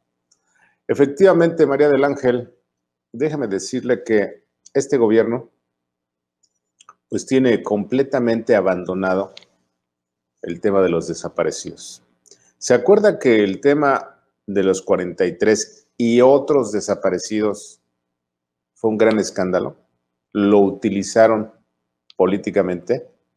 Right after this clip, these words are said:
lo utilizaron precisamente para crecer en sus, eh, aspiraciones políticas. Bueno, pues hoy esos que usaron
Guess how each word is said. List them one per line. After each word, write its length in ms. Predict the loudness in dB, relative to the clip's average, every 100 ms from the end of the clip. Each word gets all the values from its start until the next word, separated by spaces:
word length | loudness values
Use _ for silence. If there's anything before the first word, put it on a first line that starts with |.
| _ -4
lo 240 | 2 2
utilizaron 600 | 0 -4 -2 0 0 0
precisamente 720 | -6 -6 -4 -2 -2 0 -2
para 600 | 0 2 2 0 -4 _ _ _ _ _ _ _ _ -12
crecer 440 | -6 -4 0 0 2
en 120 | 0
sus, 720 | -4 -8 -10 -14 -14 -16 -10
eh, 220 | -4 -4 -4
aspiraciones 1080 | -8 -6 -4 -4 -4 -2 -2 -4 -10 -14 -4
políticas. 800 | -2 -2 -6 -4 -2 -2 -6 _ _ _ _
Bueno, 220 | 0 2
pues 220 | 2 2 4
hoy 200 | 2 2
esos 380 | -2 0 -4 -4
que 120 | 0
usaron 600 | 0 2 2 4 0 -4